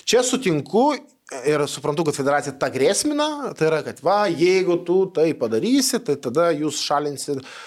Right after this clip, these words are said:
iš federa-, fi-, rinktinę ir klubus ir taip toliau. Mes tą raudoną liniją puikiai žinom.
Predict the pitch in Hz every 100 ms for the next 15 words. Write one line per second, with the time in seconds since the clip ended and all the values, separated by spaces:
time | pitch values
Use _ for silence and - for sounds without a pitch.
0 | - - - 117 113 - - 113 120 185
1 | 185 123 - 143 117 113 202 185 156 139
2 | 123 104 127 131 147 - 117 - - 90
3 | - 160 165 151 123 120 123 107 110 92
4 | 104 98 92 131 233